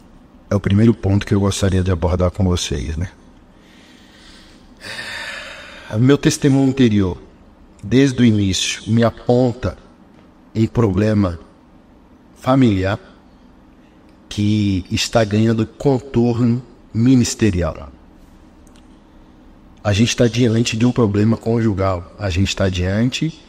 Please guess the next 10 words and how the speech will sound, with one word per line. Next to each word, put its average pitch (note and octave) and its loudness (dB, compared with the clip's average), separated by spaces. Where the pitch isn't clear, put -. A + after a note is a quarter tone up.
de F#2 -4
um G#2 0
problema G#2+ -2
que - -10
afetou G#2+ -2
uma B2 2
família A2+ 0
apostólica, A2 0
uma F2+ -2
família A2 0